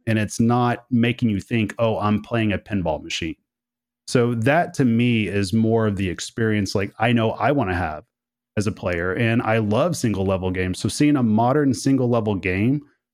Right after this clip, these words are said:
with a modern theme that's as close to being modern as possible. But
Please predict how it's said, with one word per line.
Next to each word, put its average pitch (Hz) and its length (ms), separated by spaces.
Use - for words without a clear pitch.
with 110 240
a 113 180
modern 113 500
theme 127 460
that's 117 340
as 123 180
close 131 340
to - 60
being 104 160
modern 98 320
as 85 120
possible. 113 460
But 104 280